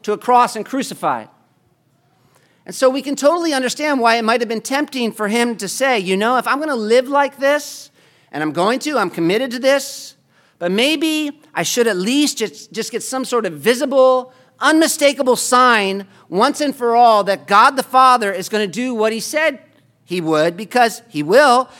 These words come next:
God keeps his promises." And so it's not that Satan telling Jesus to take a,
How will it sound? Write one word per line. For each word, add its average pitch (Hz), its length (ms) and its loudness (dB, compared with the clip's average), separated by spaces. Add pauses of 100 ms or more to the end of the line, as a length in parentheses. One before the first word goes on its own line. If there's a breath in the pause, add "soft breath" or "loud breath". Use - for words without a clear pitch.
(120)
God 190 200 2
keeps 226 240 -8
his 196 140 -8
promises." 233 680 -2 (280 loud breath)
And 175 120 -8
so 226 120 -4
it's 220 120 -6
not 233 240 -4
that 285 140 -4
Satan 208 640 -6
telling 208 380 0
Jesus 185 460 -6
to 165 80 -16
take 202 260 -4
a, 170 100 -6